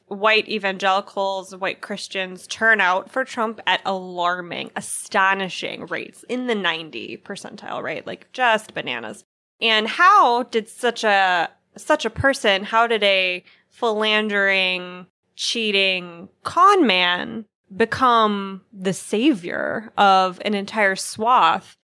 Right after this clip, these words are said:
of middle American white Christianity? It's a thing that makes no sense on paper, right? And so Liz attempts to answer this question because she knows these people. She's grown up with these people. She's lived in the Midwest her whole life. She still lives in Iowa, has a great newsletter, B T W,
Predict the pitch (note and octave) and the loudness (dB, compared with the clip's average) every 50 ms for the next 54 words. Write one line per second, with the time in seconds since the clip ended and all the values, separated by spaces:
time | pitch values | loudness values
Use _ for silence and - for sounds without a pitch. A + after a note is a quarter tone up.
0 | _ - - G3+ F3+ F#3 G3+ F#3+ F#3+ G3 G3 G3 G3 G3+ F#3 F3 F3 F3 - - | _ -4 -4 -4 -2 -2 -2 0 2 2 4 2 2 2 2 2 0 0 -2 -6
1 | G#3 F#3+ F3 F3 - - - G#3 G3 - - C4+ C#4 E4+ G#4 - - - - - | -8 -6 -4 -6 -6 -6 -8 -10 -12 -10 -8 -6 -6 -4 -4 -4 -6 -6 -10 -12
2 | - - G3+ - - G#3 F#3+ F#3 F3+ F3+ F3+ F3+ - - G3 F#3 F3+ - - C4 | -10 -12 -10 -8 -8 -6 -6 -6 -6 -6 -8 -8 -8 -8 -8 -8 -6 -4 -4 -4
3 | A#3+ - - - - F3+ F3+ - F#3+ G3 G3+ - - - - - _ _ G3 F3 | -4 -4 -6 -8 -8 -10 -8 -8 -8 -8 -8 -8 -8 -10 -10 -14 _ _ -10 -8
4 | E3 E3 D#3+ - _ _ _ A#3+ A#3+ A3+ - B3+ A#3+ A#3+ A#3 A3+ A3 G#3+ - - | -6 -8 -8 -10 _ _ _ -10 -8 -2 2 4 4 4 4 2 0 -2 -4 -2
5 | G#3 C#4+ F4+ F4+ D#4 D4 D4 C#4+ F4 D#4+ - B3 C4 C4+ B3 B3 - - - - | 0 2 4 4 4 4 2 2 0 0 0 0 0 0 0 -2 -6 -8 -6 0
6 | - B3+ A#3 A3+ E3 F#3+ F#3+ F3+ - G3+ F#3+ F3+ F#3 - - - - F3+ - - | 2 4 4 4 2 0 -2 -4 -6 -8 -8 -8 -10 -12 -12 -12 -12 -12 -10 -12
7 | - F#3+ F#3 G3 G#3+ G#3+ A#3 A3+ - - C#4+ D#4 G#4+ B4+ B4+ - - - - - | -12 -12 -10 -10 -10 -8 -8 -8 -4 -2 0 0 0 0 -2 -4 -8 -10 -8 -10
8 | - - - G#3 - - G#3 G3 - G3+ G3+ A3+ C4+ C#4 C#4 C#4+ - C4 B3 - | -8 -6 -6 -6 -6 -6 -8 -4 -2 0 2 2 2 2 0 -2 -4 -4 -6 -6
9 | - A#3+ A3 A#3 A3 - - F#3+ - G3+ G#3+ A#3+ B3 A#3+ G#3+ - - G#3+ A3 G#3+ | -8 -8 -8 -8 -8 -10 -12 -10 -4 0 2 4 4 2 2 0 0 2 2 2
10 | G#3+ G#3 G#3 G3 G3+ G3 G3 G3 - - - G3 E3 F#3 G#3 G3+ G3 F#3 F3+ F#3 | 2 2 4 4 4 4 4 2 0 -4 -10 -12 -8 -6 -4 0 0 2 0 0
11 | - - G3+ - - - D4+ G4 G#4 B3+ G#3 F3 E3+ F#3+ F#3 F3+ F3 F3 F3+ G3 | -2 -6 -10 -10 -2 2 4 4 4 4 2 0 0 -2 0 0 2 2 2 2
12 | A3+ A#3 - - F#3 F3 F3+ - F#3+ F#3 - F#3+ F#3+ F3+ - F#3 F#3 F#3+ A3 A#3 | 2 2 0 -2 -2 -2 0 0 -2 -2 0 -2 -2 2 2 4 4 6 4 4
13 | A3 F#3+ F3 - F#3 F3+ F3+ F3 G3 G#3 A#3 | 2 -2 -4 -4 -2 -2 0 0 0 0 0